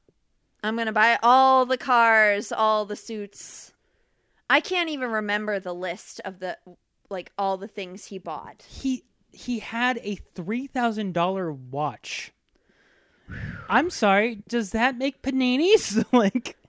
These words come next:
Speaker 1: Ugh. And it's very easy to say as people who will likely never be that rich.
Speaker 2: Yes.
Speaker 1: That that is absolutely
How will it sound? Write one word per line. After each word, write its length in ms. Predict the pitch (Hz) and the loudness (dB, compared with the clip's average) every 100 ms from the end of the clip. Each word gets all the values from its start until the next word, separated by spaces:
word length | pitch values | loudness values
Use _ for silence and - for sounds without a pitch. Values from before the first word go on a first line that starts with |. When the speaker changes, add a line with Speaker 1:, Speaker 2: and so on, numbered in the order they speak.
| _ - | _ 0
Speaker 1:
Ugh. 440 | 226 240 220 208 190 - _ _ _ _ _ _ _ _ _ _ _ 277 | 2 4 2 0 -4 -14 _ _ _ _ _ _ _ _ _ _ _ -6
And 120 | 320 | -4
it's 140 | 339 | -4
very 260 | 302 359 403 | -2 0 -2
easy 420 | 269 277 277 285 | -4 -10 -8 -10
to 140 | 277 220 | -10 -12
say 540 | - 196 190 190 196 - | -8 -6 -4 -4 -8 -8
as 180 | 190 - | -10 -12
people 640 | - 208 - 208 196 196 _ _ _ _ - | -14 -14 -10 -8 -8 -10 _ _ _ _ -10
who 300 | 220 208 196 | -4 -4 -4
will 340 | 190 185 185 _ - | -6 -8 -10 _ -10
likely 420 | 196 196 - 247 | -6 -6 -6 -8
never 320 | 180 190 208 | -6 -6 -6
be 220 | 196 247 | -6 -6
that 220 | 208 226 190 | -2 -2 -2
rich. 440 | 220 370 - - 403 - _ _ | -2 -4 -6 -8 -10 -12 _ _
Speaker 2:
Yes. 380 | 220 202 - - _ _ _ _ _ _ _ _ _ - _ - | -4 -2 -2 -8 _ _ _ _ _ _ _ _ _ -20 _ -10
Speaker 1:
That 160 | 220 220 | -6 2
that 240 | 214 214 | 4 4
is 280 | 208 196 - - | 0 -6 -12 -2
absolutely 1040 | 208 208 - 226 208 202 202 202 190 185 | 0 0 -4 -8 -8 -8 -8 -6 -6 -8